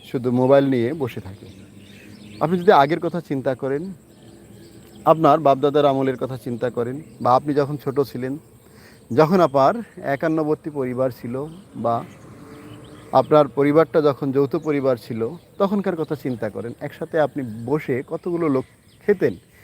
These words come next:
খেতে খেতে কত হাসি তামাশা, কত, আহ, গল্প গুজব হতো।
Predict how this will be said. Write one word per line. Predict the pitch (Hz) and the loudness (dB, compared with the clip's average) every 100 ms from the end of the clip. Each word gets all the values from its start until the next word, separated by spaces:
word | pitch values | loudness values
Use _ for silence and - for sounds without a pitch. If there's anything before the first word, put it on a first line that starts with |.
| _ _ - | _ _ -10
খেতে | 175 202 | -2 -2
খেতে | 196 190 175 | -2 -4 -2
কত | 170 180 | -2 -2
হাসি | 151 123 123 147 | -4 -4 -8 -4
তামাশা, | 151 147 131 135 120 | -2 -2 0 -2 -2
কত, | 143 160 127 165 _ _ _ _ - | -2 0 0 -2 _ _ _ _ -4
আহ, | 131 127 | 0 2
গল্প | 135 170 190 | 2 2 0
গুজব | 156 135 127 117 | -4 -4 -4 -6
হতো। | 104 - | -12 -20